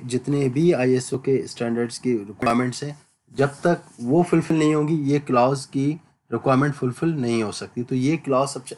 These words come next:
एंड में अगर हम देखें तो ये ऑडिट में आता है और इसके आप रिक्वायरमेंट्स को one by one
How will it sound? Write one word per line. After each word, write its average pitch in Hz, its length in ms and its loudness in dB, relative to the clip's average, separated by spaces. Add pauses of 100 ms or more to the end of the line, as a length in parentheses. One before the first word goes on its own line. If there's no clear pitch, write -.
एंड 151 160 0
में 147 180 2
अगर 127 240 -4
हम 123 100 -6
देखें 110 300 -8
तो 135 80 -4
ये 123 60 0
ऑडिट 107 280 -4
में 117 140 -8
आता 110 300 -8
है 156 160 -2 (600)
और 147 420 0
इसके 127 240 -2
आप 147 140 4
रिक्वायरमेंट्स 143 400 0
को 151 100 0
one 127 220 2
by 139 160 2
one 131 140 0